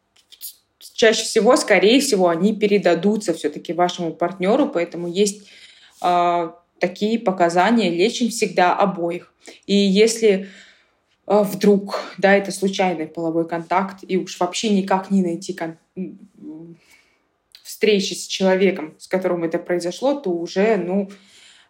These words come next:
ладно. А в остальных случаях всегда надо всех половых своих партнёров, которые были в ближайшее время, обязательно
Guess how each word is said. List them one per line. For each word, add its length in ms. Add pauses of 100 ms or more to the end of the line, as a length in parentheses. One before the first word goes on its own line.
ладно. 560 (500)
А 280
в 120
остальных 440
случаях 420
всегда 460
надо 240
всех 600 (340)
половых 500
своих 380
партнёров, 580
которые 340
были 320
в 140
ближайшее 720
время, 600 (600)
обязательно 760